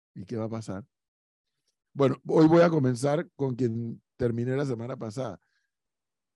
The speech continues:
con don Pedro Meilán, abogado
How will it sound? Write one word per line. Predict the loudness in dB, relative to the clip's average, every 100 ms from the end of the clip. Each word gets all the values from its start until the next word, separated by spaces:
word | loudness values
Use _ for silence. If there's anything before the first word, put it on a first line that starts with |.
| _ _ _ _
con | -4 -4
don | -4 -6 0
Pedro | 2 4 4
Meilán, | 2 2 2 2 -2 -10 _ _
abogado | -8 -6 -2 -2 -2 -2 -6